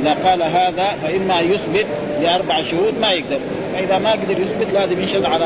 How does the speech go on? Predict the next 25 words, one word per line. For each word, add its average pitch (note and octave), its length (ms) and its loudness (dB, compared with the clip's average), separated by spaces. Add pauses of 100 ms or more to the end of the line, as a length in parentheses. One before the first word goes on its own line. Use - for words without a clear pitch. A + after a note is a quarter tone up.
(100)
نفسه D#3 340 -2
أربع E3 260 0 (100)
شهادات D#3 440 2 (380)
إنه F#3 480 0
صادق. D3 320 0 (500)
والخامس G3+ 580 0
أن F3 240 0
لعنة F3+ 360 0
الله F#3 360 2
عليه F3 320 0
إن E3 200 -2
كان F3+ 160 2
من D#3+ 300 0
الكاذب، C3+ 320 0 (480)
وهي F#3+ 400 2
كذلك F3+ 360 0 (120)
تشهد F3 300 0 (140)
أربع F#3+ 300 0
شهادات E3 400 0 (140)
بالله F3 340 2
إن F3 300 -2
زوجها F3+ 560 2 (400)
كاذب F3+ 520 0
فيما F3 400 0
رماها. E3 280 0